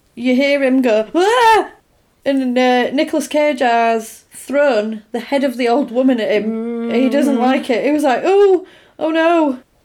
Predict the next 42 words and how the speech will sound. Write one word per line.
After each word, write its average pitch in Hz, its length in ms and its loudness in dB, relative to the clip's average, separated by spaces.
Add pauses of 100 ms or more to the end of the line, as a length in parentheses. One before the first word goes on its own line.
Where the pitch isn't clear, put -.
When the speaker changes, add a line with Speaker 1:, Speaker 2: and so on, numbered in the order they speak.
(240)
Speaker 1:
And 247 140 -2
then, 262 160 2
like, 233 460 -2
the 233 120 0
light 233 380 0
starts 196 360 -2
flashing 185 380 -6
and 180 120 -4
it's 170 180 -6
all 196 140 -2
very 185 260 -4
dramatic. 180 720 -10 (240)
And 202 160 -4
Nicolas 185 400 -8
Cage 175 340 -6
enters 175 380 -8
the 202 120 -6
room. 180 420 -4 (240)
Speaker 2:
Oh. 190 560 -14
Speaker 1:
And 220 100 -4
he's 208 180 -4
like, 190 440 -6 (220)
"You 330 320 0
can't 311 400 -2
harm 269 340 0
me. 254 300 0
Look 302 260 -4
at 277 120 0
what 285 200 -2
he 285 260 -4
provides." 262 1000 -2 (240)
And 226 120 -6
then 233 100 -2
I've 226 140 -2
just 247 180 -6
put - 160 -2
in 233 120 -2
my 220 100 -2
notes, 208 320 -2 (100)
"Put 392 300 -2
on 349 300 2
pants," - 920 -2